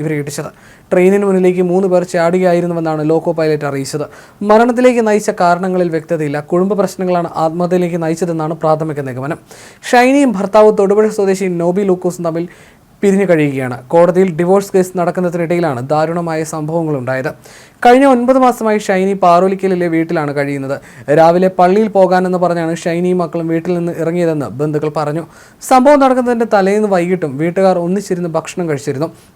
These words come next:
ബി എസ് സി നഴ്സായിരുന്ന ഷൈനി കുറേ നാളായി ജോലി ചെയ്യുന്നില്ല. അടുത്തിടെ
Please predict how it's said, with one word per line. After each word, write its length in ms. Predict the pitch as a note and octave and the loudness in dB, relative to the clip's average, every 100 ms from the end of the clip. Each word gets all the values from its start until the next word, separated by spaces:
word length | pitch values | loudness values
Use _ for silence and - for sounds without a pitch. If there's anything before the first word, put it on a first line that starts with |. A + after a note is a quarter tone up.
| C#3+ | -2
ബി 100 | F3+ F#3+ | 2 2
എസ് 100 | G#3+ | 2
സി 80 | G3 | 0
നഴ്സായിരുന്ന 480 | F#3 F#3 F3+ F3+ F3+ F3+ | 2 2 2 2 -2 -2
ഷൈനി 280 | E3+ E3 F3 _ - _ - | -2 -2 -6 _ -20 _ 0
കുറേ 160 | G3+ A3 | 4 6
നാളായി 280 | G3+ F#3 F#3 F3 | 6 6 6 4
ജോലി 220 | F3 F#3+ E3 | 4 4 2
ചെയ്യുന്നില്ല. 320 | C#3+ C3 C3 B2+ E3+ | -2 -4 -6 -6 -2
അടുത്തിടെ 300 | F#3+ F#3+ F3 | 0 0 0